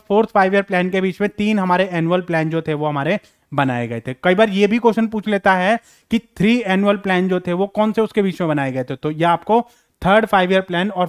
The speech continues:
फोर्थ फाइव ईयर प्लान के लिए बनाए गए थे। The fifth five-year plan was launched by the Indira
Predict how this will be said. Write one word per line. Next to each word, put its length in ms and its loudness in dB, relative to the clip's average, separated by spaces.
फोर्थ 260 -2
फाइव 200 0
ईयर 100 0
प्लान 280 -4
के 100 -6
लिए 100 -4
बनाए 260 0
गए 140 -2
थे। 160 -2
The 80 4
fifth 340 0
five-year 320 2
plan 280 -2
was 200 2
launched 300 0
by 140 2
the 160 0
Indira 320 4